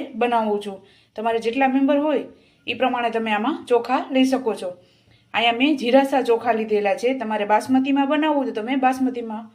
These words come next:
કરી શકો છો. ત્યારબાદ બે નંગ ડુંગળી અને એક કપ મોરું દહીં લીધેલું છે મેં. અહીંયા ટમેટાનો યુઝ નહીં કરીએ. અને એક નંગ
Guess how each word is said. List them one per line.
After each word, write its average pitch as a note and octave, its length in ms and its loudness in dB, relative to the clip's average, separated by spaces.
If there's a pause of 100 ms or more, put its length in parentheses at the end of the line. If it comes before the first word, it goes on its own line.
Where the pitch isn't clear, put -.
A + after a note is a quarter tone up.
(300)
કરી A#3 240 -8
શકો G#3+ 260 -14
છો. F3 140 -20 (880)
ત્યારબાદ G#3 340 -4 (180)
બે G#3+ 180 6
નંગ A#3 220 0 (160)
ડુંગળી A#3 440 2 (840)
અને E3 120 -12 (160)
એક C#4 80 -4 (100)
કપ D4+ 200 -6 (380)
મોરું C#4 260 0 (220)
દહીં C4+ 300 4
લીધેલું G#3 400 4
છે F#3 160 -6
મેં. F3 220 -6 (460)
અહીંયા G#3+ 240 -6
ટમેટાનો C4+ 420 0
યુઝ C4 300 -4 (120)
નહીં C4+ 200 2
કરીએ. F#3 340 -2 (2000)
અને F#3+ 100 -12 (120)
એક C4 140 -2
નંગ B3+ 240 0